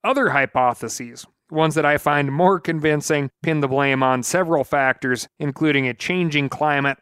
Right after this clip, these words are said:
around the same time. What we do know for almost certain is there's no such thing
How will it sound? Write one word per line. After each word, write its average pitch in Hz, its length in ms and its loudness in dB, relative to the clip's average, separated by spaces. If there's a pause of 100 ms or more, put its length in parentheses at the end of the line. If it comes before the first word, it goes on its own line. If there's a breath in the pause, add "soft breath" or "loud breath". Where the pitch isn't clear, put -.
around 127 240 2
the 120 80 -6
same 120 260 -6
time. 170 460 0 (320)
What 139 200 -2
we 127 120 -4
do 175 240 2
know 196 240 2
for 151 180 -2
almost 143 360 2
certain 190 400 -2
is 147 500 0 (240)
there's 143 320 0
no 143 460 2
such - 400 -2
thing 117 420 -6